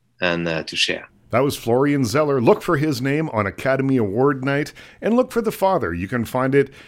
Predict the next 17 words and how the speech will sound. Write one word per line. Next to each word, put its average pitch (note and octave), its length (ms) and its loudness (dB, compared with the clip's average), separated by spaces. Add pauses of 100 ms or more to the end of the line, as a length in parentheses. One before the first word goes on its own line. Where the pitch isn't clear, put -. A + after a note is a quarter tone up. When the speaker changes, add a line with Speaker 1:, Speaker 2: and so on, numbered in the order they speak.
(120)
Speaker 2:
It's B2+ 200 2
still F#3+ 220 4
playing D#3 300 0
in A#2+ 100 2
theaters, A2+ 320 -2
but - 400 -4
probably A#2+ 440 2
easier A2 380 -2
these F#2 240 -4
days F#2+ 280 -2
to G2+ 100 -6
find G#2 300 -4
it G#2 160 -2
on F#2 180 -4
V F2+ 220 -4
O F2+ 100 -4
D. D#2+ 300 -12